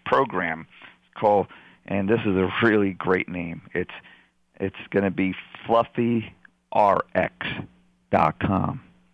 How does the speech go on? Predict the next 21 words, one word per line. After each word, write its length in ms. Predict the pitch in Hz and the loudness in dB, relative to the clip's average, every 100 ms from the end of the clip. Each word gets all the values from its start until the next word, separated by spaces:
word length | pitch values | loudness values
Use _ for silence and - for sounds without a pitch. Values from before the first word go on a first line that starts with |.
| _ _ _ _ _ - | _ _ _ _ _ -8
Again, 300 | 92 98 98 - | 0 0 0 2
Fluffy, 480 | 113 117 120 120 - _ _ | 2 2 0 -2 -4 _ _
F 160 | 110 113 - | 0 0 2
L 260 | 110 107 | 4 4
U 440 | 101 98 107 113 - - | 2 2 4 2 0 -2
F 160 | 95 104 - | 0 0 2
F 240 | 104 104 _ _ _ | 4 2 _ _ _
Y 600 | 87 110 113 98 92 101 - _ _ _ _ _ - | 2 4 4 4 2 0 -4 _ _ _ _ _ 0
R 240 | 104 95 | 4 6
X 160 | 104 107 - - - - 95 | 6 4 -2 -10 -12 -10 0
dot 320 | 101 - - | 2 2 0
com. 380 | 117 92 90 - _ _ _ - - - _ - | 0 0 -2 -8 _ _ _ -20 -20 -20 _ -4
You 100 | - | -2
can 160 | - 98 | 0 4
go 140 | 101 | 4
to 140 | - | 4
that 120 | 95 90 | 2 4
website, 520 | 104 - 117 113 - | 2 2 0 0 0
and 100 | 101 | -4
it's 140 | 95 - - | -4 -2 2
also 400 | 98 92 101 | 2 2 -4